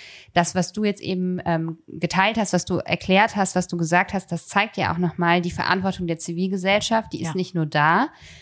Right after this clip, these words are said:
Speaker 1: sondern die wird wahrgen-, also die wird ausgeführt zum Beispiel. Ich nehme jetzt nur ein ganz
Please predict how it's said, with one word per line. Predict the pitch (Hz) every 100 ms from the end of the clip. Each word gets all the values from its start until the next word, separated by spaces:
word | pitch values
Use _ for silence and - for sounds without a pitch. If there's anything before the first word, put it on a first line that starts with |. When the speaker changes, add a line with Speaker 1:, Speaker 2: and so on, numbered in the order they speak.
| - _ -
Speaker 1:
sondern | 165 185 208 208 180
die | 180 165
wird | 175 185 185 170
wahrgen-, | 170 180 160 165 -
also | 170 170
die | 170 165
wird | 180 - _ _ _ -
ausgeführt | 180 214 - - 240 - 240 254 254
zum | - 208
Beispiel. | 196 208 - 185
Ich |
nehme | 190 185
jetzt | 180 190
nur | 185
ein | 185 - 165
ganz | 175 185